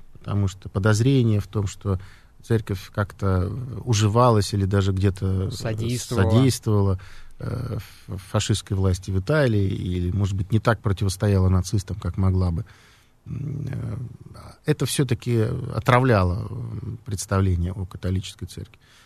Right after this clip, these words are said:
Speaker 1: Но, а, они нашли какие-то свои, так сказать, точки сохранения. Э, это все-таки некое коммуницирование с фашистским режимом, э, м, э, Испании и там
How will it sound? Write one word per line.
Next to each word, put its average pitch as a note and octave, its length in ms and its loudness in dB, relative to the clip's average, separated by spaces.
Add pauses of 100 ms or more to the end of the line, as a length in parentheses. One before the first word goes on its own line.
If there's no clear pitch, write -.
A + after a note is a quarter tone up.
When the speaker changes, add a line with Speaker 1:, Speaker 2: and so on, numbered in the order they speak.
(140)
Speaker 1:
Но, A#3+ 420 4
а, F3 300 2
они G3 140 2
нашли F3 540 2
какие-то A2 680 -2
свои, G#2 580 0
так F2+ 160 -6
сказать, - 200 -12
точки F2+ 540 -4
сохранения. B2 760 0 (380)
Э, F#2+ 500 -2 (100)
это G2 140 -4
все-таки F#2+ 680 -2 (100)
некое F#2+ 420 0
коммуницирование G#2 800 2
с - 60 -8
фашистским - 500 -6
режимом, F2+ 500 0
э, A2+ 380 -10
м, A#2+ 340 -6 (440)
э, E2+ 240 -2
Испании F#3+ 560 0
и G#2 360 0
там C#2+ 540 -8